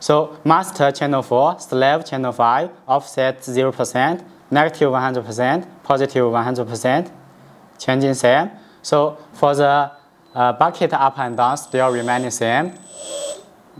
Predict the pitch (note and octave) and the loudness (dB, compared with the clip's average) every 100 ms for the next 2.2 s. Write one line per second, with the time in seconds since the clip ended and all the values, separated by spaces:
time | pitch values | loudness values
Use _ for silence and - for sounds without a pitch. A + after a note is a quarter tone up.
0 | - - - B2+ B2 C#3+ D3+ D3 C#3+ C3+ | -20 -14 -2 0 2 2 0 -2 0 -4
1 | C3 B2+ C3 - C3+ A#2+ A#2+ A2 - C3+ | -4 -4 -4 -4 -2 -2 -2 -4 0 2
2 | F#3+ | 2